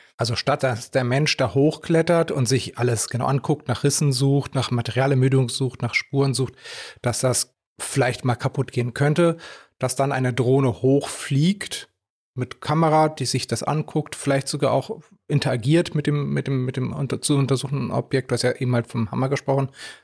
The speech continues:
Und das soll dann eben halt die Drohne selbstständig machen. Das heißt, sie wird dann quasi irgendwie nur losgelassen, gestartet von einem Menschen und macht dann diese schwierige und sehr, sehr gefährliche Aufgabe autonom,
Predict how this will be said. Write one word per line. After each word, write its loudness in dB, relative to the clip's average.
Und 2
das 2
soll 4
dann 2
eben 2
halt 0
die -2
Drohne -2
selbstständig 0
machen. 0
Das 0
heißt, 2
sie 2
wird 4
dann 2
quasi 0
irgendwie 2
nur 4
losgelassen, 2
gestartet 0
von -2
einem 4
Menschen 2
und -2
macht 0
dann 2
diese 2
schwierige 2
und -2
sehr, 2
sehr -2
gefährliche -2
Aufgabe -4
autonom, 2